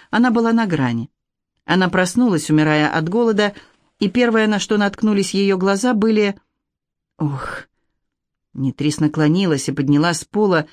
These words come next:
сиротливую пряжку от туфли. Она была погнута и испещрена небольшими углублениями,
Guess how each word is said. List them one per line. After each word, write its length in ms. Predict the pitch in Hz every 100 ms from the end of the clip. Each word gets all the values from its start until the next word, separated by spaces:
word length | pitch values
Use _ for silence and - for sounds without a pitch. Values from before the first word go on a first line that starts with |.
| _ _ -
сиротливую 680 | - 240 240 - 302 269 220
пряжку 420 | 202 196 - 196
от 200 | 190 -
туфли. 420 | 139 - 107 120 _ _ _ _ _ _ -
Она 200 | 277 262
была 260 | 208 208
погнута 640 | 196 180 185 226 226 202 185
и 300 | - - 175
испещрена 580 | 160 180 - 180 202 214
небольшими 520 | 180 165 160 208 196
углублениями, 920 | 185 196 220 247 208 139 131 123